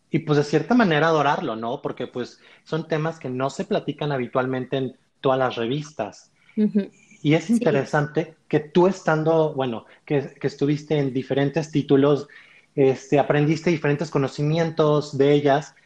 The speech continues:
Speaker 1: que ahora puedes aplicar en tu revista. Pero, ¿qué es lo que te quedaste de, de estas revistas en las que estuviste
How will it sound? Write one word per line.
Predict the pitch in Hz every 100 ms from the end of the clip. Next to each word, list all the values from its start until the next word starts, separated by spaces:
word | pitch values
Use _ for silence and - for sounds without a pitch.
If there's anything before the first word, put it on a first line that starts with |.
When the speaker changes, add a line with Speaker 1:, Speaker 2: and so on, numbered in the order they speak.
| - -
Speaker 1:
que |
ahora | 135 147 156
puedes | 151 147 151
aplicar | 139 131 139 139
en | 135
tu | 131
revista. | 127 127 147 - 131 123 165 - _ _ _ -
Pero, | 165 170 - -
¿qué | 208
es | 233
lo | 233
que | -
te | - 147
quedaste | - 143 147 147 - 165
de, | 143 135 143 151 151
de | 139
estas | 143 - 160
revistas | 135 135 - -
en | 127
las | 113
que | 120
estuviste | - 123 135 - - 123 165 -